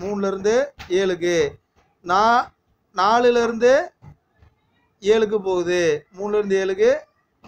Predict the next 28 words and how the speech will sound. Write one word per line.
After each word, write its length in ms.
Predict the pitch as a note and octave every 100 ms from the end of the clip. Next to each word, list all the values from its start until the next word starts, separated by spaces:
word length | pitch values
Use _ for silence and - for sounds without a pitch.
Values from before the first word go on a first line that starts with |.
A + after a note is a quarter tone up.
| - _ F3+
நாலுல 300 | G3+ A3 G#3+
இருந்து 300 | G#3 G3 F#3+
ஏழுக்கு 200 | F3+ E3
போகுது. 520 | E3 D#3+ D#3+ C#3+ C3+ - _ _
அடுத்து 480 | - G3+ G3+ G3+ D3 - - _ _ _
ஏழுல 400 | F#3+ A3+ C#4 C4+
இருந்து 160 | B3 C4+
பத்துக்கு 400 | G3+ G#3+ C4 A#3
போகுது, 420 | A3 G#3+ G#3 G3
ஏழுல 320 | F#3+ A3 G#3+
இருந்து 460 | G#3 G#3 A3+ C#4+ D4 _ _ _ _
பத்துக்கு 580 | - F#3 - G3 A#3+ D#4+ - _ -
போகுது, 420 | F#3+ F3+ F3+ F3
ஏழுல 280 | E3+ F#3+ F#3+
இருந்து 280 | F#3 F#3 F3+
என்ன 80 |
செய்யுது? 420 | E3 D#3+ D3+ C#3 C3+ _ _ _ _ _ _ -
பத்துக்கு 580 | E3 - F3 G3 A#3 C4+ _ F#3+
போகுது, 640 | E3+ D#3+ D3+ D#3 C#3+ C#3 _ _ _ _ _ _ _ _ _
ஏழுல 320 | E3+ F#3 F#3+ F3+
இருந்து 460 | F3+ G3 B3+ D4 _ _ _ _
பத்துக்கு 300 | F3+ F3+ F3+
போகுது. 200 | E3 E3+
அடுத்து 260 | E3+ G3+ G3+
எட்டுல 380 | G3 G3 B3+ A#3+
இருந்து 200 | A#3 A3+
எதுக்கு 180 | A3
போகுது? 520 | G#3 G#3 G3 F3 C#3